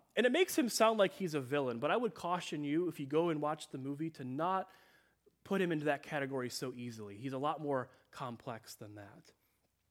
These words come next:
And what Killmonger wants to do is he comes back to Wakanda after something like twenty years away, and he wants to challenge T'Challa to become King of Wakanda, to become the Black Panther. And he has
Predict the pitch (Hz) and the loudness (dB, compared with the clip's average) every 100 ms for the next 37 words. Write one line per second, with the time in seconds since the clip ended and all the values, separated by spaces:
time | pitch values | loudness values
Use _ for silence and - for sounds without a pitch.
0 | - - 170 208 254 - - - _ - | -18 -4 6 8 6 2 -20 -20 _ 2
1 | 233 240 208 185 175 160 160 - 139 135 | 4 6 4 4 2 2 0 -2 -2 -2
2 | 147 139 220 240 170 180 170 - 160 139 | -2 0 0 0 0 -2 -2 -4 -4 -4
3 | - 147 143 131 131 139 113 - - - | -4 -4 -4 -4 -6 -8 -10 -12 -14 -10
4 | 147 143 117 - 185 185 156 151 147 131 | -8 -8 -8 -8 -4 -2 -2 -2 -2 -4
5 | 131 117 110 101 101 123 _ _ _ _ | -8 -8 -8 -10 -12 -16 _ _ _ _
6 | _ - 143 135 131 - 165 156 202 208 | _ -6 -2 -2 -4 -4 -2 0 -2 -2
7 | - - - 165 170 160 156 - 147 - | -8 -8 -2 0 2 0 -4 -8 -14 -12
8 | 143 139 131 127 131 120 - 147 135 127 | -6 -4 -2 -4 -8 -10 -6 -4 -4 -6
9 | 113 _ _ _ - 135 120 120 - 110 | -12 _ _ _ -8 -8 -6 -10 -10 -10
10 | 104 107 - 151 135 120 120 110 - - | -10 -12 -6 -6 -4 -6 -8 -10 -10 -8
11 | 165 139 113 123 247 262 185 156 131 127 | -8 -6 -8 -2 0 2 4 4 2 -4